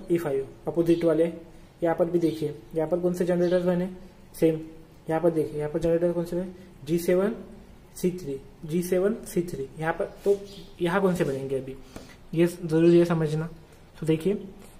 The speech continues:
ये point है एफ़ वन, ये point है सिक्स, यह, यह है एफ़ वन डैश, यह है सिक्स वन डैश। तो ये जो दोनों points है, एक्सटर्नल है, ये दो, दोनों points है, एक्सटर्नल points है, तो इनको मैं जोड़ लेता हूँ।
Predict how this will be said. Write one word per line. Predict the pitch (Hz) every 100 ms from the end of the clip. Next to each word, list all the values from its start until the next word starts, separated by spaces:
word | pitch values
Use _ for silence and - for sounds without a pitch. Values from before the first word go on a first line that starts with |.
| -
ये |
point | 170 175 180
है | 196 175
एफ़ | 175 170
वन, | 170 - - - 156
ये | 170
point | 175 175 175
है |
सिक्स, | 175 175 - - - - - - - -
यह, | 165 180
यह | 175
है | 185
एफ़ | 175 -
वन | 190
डैश, | 185 202 202
यह | 170
है | 180
सिक्स | 180 -
वन | 180
डैश। | 170 156 -
तो | 170
ये | 170 175 -
जो | 170 180
दोनों | 165 170
points | 175 170 170
है, | 139 - - -
एक्सटर्नल | 151 - 175 175 165
है, | 170 - - - - - - - - - - 180
ये |
दो, | 156 160
दोनों | 165 165 170
points | 170 165 165
है, | 165
एक्सटर्नल | 156 - 170
points | 175 170 165 175
है, | 170 - - - - - - - - - - - - - - - - - - - - - - - -
तो |
इनको | 147 165
मैं | 165
जोड़ | 160
लेता | 160 156
हूँ। | 160